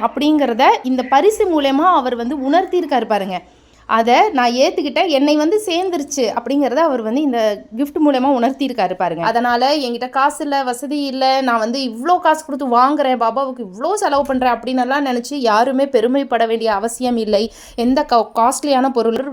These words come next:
விரும்புறதே கிடையாது. அவர் விரும்புறது உண்மையான பக்தி, உண்மையான அன்பு, ஆத்ம பூஜை, ஆத்ம சேவை. உங்க ஆத்மா,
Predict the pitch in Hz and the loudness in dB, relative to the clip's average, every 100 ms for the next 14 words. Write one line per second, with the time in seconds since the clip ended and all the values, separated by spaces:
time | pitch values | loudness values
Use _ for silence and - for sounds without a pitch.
0 | 226 269 311 294 262 262 302 220 214 208 | -2 2 2 2 2 2 0 0 0 0
1 | 196 208 214 254 269 254 226 269 233 233 | -2 -2 -2 0 0 0 -2 -2 -2 -2
2 | 240 262 254 269 285 226 208 - 330 370 | -2 0 0 2 2 -2 -4 -4 -4 -4
3 | - _ 220 247 269 269 277 302 220 220 | -16 _ 0 2 4 4 4 4 2 0
4 | 240 294 349 - 220 277 285 277 247 247 | 0 -2 -2 -2 0 0 -2 -2 -2 -2
5 | 262 277 220 254 262 254 233 240 220 208 | 0 0 0 0 -2 0 0 0 0 0
6 | 220 294 320 320 | 2 2 2 2